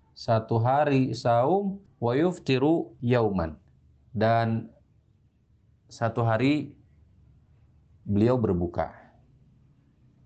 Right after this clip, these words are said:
Wa la yafirru idza laqa, dan beliau Nabi Daud alaihissalam tidak lari apabila sudah berjumpa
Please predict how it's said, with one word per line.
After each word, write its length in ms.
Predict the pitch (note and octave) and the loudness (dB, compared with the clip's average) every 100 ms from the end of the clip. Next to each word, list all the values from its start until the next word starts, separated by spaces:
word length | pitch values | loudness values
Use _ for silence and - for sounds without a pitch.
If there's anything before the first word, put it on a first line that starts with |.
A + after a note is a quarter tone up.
| _ _ _ _ _ _ _ _ - - - - - - - - - | _ _ _ _ _ _ _ _ -20 -20 -20 -20 -20 -20 -20 -20 -8
Wa 180 | - A2 | 0 2
la 60 | C3 | 2
yafirru 480 | B2 A#2 C3+ D3+ C3+ | 2 0 2 2 2
idza 180 | A#2+ B2 | 2 2
laqa, 500 | C3+ - G#2+ - - - | 0 0 -2 -4 -14 -8
dan 500 | A2 G#2 G2+ G2+ A#2 - - _ _ _ | -4 -2 -2 -4 -8 -16 -20 _ _ _
beliau 240 | G2+ A2+ D3+ | 0 2 2
Nabi 240 | C3+ C3+ | 2 2
Daud 140 | D#3 C#3+ | 2 2
alaihissalam 600 | C3 B2 - C#3+ C#3+ - | 0 -2 0 0 -2 -4
tidak 680 | G#2+ A2 A2 A2+ - - | -2 0 0 -2 -6 -4
lari 480 | A2+ A#2 A#2 C3 E3+ | 0 2 2 2 2
apabila 560 | G#2+ A2+ G#2+ G#2+ G#2+ A#2+ | 0 0 0 2 0 0
sudah 560 | - G2+ A2 A#2 G#2+ - | -4 0 0 0 -4 -8
berjumpa 560 | A2 G2+ G2+ G2 F#2+ | -6 -4 -2 -4 -4